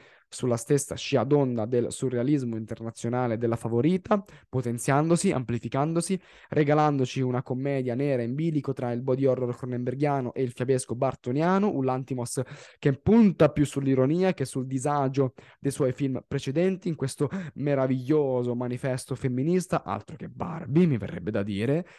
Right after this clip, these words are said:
che parla di emancipazione femminile, che parla di libertà, che parla di libero arbitrio, di rivendicazione di un mondo migliore, di maschere,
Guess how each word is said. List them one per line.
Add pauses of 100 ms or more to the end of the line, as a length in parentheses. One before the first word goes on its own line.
(180)
che
parla
di
emancipazione
femminile,
che
parla
di
libertà,
che
parla
di (360)
libero
arbitrio,
di
rivendicazione
di
un
mondo
migliore,
di
maschere,